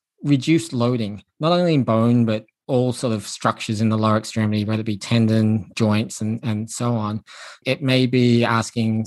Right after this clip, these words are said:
a runner to run more softly. It may be transitioning them to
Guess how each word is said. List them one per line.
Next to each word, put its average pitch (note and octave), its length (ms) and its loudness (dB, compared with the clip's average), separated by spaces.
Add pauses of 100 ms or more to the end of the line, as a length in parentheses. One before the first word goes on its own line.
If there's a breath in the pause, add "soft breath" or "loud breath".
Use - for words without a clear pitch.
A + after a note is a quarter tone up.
(180)
a A#2+ 80 -2
runner A2+ 280 0
to A#2 140 -8
run G#2+ 440 -4 (300)
more G#2+ 200 -2
softly. D3 680 -4 (260 loud breath)
It B2+ 160 -2
may B2 320 2
be A#2+ 480 2 (180 loud breath)
transitioning C3+ 880 2
them C3 260 2
to A2+ 400 -2